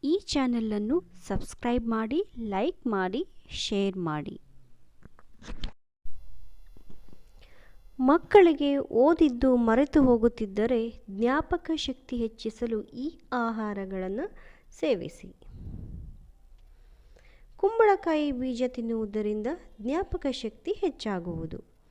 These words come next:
ಕಿತ್ತಳೆ ಹಣ್ಣು ತಿನ್ನುವುದರಿಂದ ಮೆದುಳಿನ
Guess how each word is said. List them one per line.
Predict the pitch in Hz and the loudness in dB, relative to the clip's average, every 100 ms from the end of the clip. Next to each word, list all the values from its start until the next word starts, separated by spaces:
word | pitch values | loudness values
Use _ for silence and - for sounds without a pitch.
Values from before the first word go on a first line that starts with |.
| - - - _ _ | -20 -20 -20 _ _
ಕಿತ್ತಳೆ | - 403 - 453 415 403 | -4 -4 2 4 6 4
ಹಣ್ಣು | 320 285 269 262 | 2 2 2 0
ತಿನ್ನುವುದರಿಂದ | 254 233 233 220 220 208 202 202 330 - - | 0 -2 0 0 -2 -2 -2 -4 -6 -10 -8
ಮೆದುಳಿನ | 226 233 339 381 320 | -2 0 2 2 2